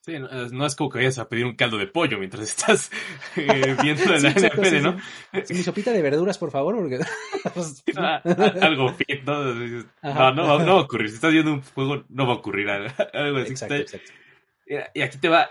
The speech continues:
Speaker 1: Esta sección, eh, es algo llamativa, y de hecho le puso el nombre el señor Chato Romero, entonces siempre le voy a dar su crédito de, de, de cómo
Speaker 2: Venga.
Speaker 1: le puso aquí. Se llama La Apuesta Hipster. ¿A qué no, cómo está esto?
Speaker 2: <laughs>
Speaker 1: Es
Speaker 2: Ajá.
Speaker 1: Un jugador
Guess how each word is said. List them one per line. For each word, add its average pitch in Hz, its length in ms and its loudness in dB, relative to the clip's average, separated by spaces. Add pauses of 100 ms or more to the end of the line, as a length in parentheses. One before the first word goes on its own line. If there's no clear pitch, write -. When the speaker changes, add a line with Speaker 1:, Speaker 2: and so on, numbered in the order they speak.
Speaker 1:
Esta 196 180 -6
sección, 160 420 -2
eh, 139 340 2
es 135 160 -4
algo 160 320 -2
llamativa, 110 800 -4
y 131 140 -6
de 156 80 -2
hecho 196 320 -4
le 123 200 0
puso 220 280 -8
el 170 60 -6
nombre 156 300 -2
el 113 100 -4
señor 127 340 -8
Chato 139 240 -8
Romero, 113 240 -6
entonces 135 240 -6
siempre 156 260 -4
le 110 60 -2
voy 120 120 -2
a 123 40 0
dar 123 120 -2
su - 160 -18
crédito 113 440 -6
de, 92 140 -6
de, 104 280 -6
de 107 160 -6
cómo 139 200 -2
Speaker 2:
Venga. - 20 0
Speaker 1:
le - 80 -4
puso 127 240 -8
aquí. 131 260 -6 (380)
Se 139 120 0
llama 190 320 6
La 131 200 6
Apuesta 160 440 2
Hipster. 117 560 -6
¿A 107 120 -4
qué 143 100 -4
no, 143 120 -6 (320)
cómo 165 240 0
está 156 220 0
esto? 160 420 -2
Speaker 2:
<laughs> - 440 -14
Speaker 1:
Es 147 500 2 (520)
Speaker 2:
Ajá. 127 320 -14
Speaker 1:
Un 220 180 -4
jugador 190 520 2